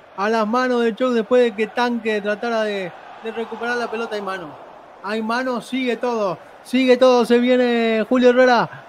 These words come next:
Julio Herrera que la dejó para Carabalí, a ver qué hace Carabalí, entra al área, Carabalí, se escapa Carabalí, termina, termina recuperando la pelota en el fondo,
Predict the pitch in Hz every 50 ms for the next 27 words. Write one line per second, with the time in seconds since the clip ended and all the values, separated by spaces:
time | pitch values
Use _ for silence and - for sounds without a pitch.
0 | - - 254 254 247 240 240 254 254 254 247 247 247 247 247 233 254 247 254 254
1 | 247 233 247 247 247 247 254 262 269 262 247 202 - - - - - - 226 240
2 | 254 262 262 220 233 262 269 240 - 254 247 247 247 247 247 247 254 269 269 262
3 | 254 240 247 247 262 269 269 262 240 240 240 240 233 233 240 269 285 262 220 226
4 | 208 - - 277 285 277 - 233 208 214 214 214 208 208 220 247 233 190 202 190
5 | 202 214 208 196 185 160 143 - - - - - - - - 185 190 208 226 220
6 | 208 196 190 202 196 196 208 190 220 226 226 220 214 208 196 175 156 - - -
7 | - - - 202 202 196 185 214 220 233 233 226 190 220 214 196 180 170 156 143
8 | - - - - - - - - 208 214 214 214 220 214 214 208 196 - 240 247
9 | 240 233 226 226 214 202 185 170 156 143